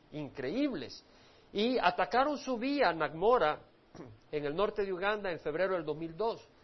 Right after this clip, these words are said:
Durante ese ataque mataron a cincuenta personas a machetazos, y él fue uno de los treinta y cinco que agarraron. Y dice, "Yo quisiera nacer de nuevo".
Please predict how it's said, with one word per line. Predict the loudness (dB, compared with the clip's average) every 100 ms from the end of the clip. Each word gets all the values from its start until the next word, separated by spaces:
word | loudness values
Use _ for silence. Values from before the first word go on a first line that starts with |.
| -20 -20 -6
Durante | 0 0 2 0
ese | 2
ataque | 0 4 2 4 -2
mataron | -2 0 0 -2
a | -6
cincuenta | -8 -6 -4 -4 -4
personas | -6 -8 -6 -4
a | -2
machetazos, | -4 -6 -4 0 0 -4 -14 -16 _ -20 -20 -20 -12
y | 4 6
él | 6
fue | 6 6 6 4
uno | -2 0 2 0
de | 0
los | -4
treinta | -6 -8 -8
y |
cinco | -12 -8 -8
que | -8 -10 -8
agarraron. | -6 0 0 2 0 -2 -6 -12 -20 _ _ _ _
Y | -10
dice, | -8 -6
"Yo | -6 -8
quisiera | -12 -12 -8 -6 -6
nacer | -8 -12 -14 -12 -10 -8
de | -10
nuevo". | -8 -6 -6 -8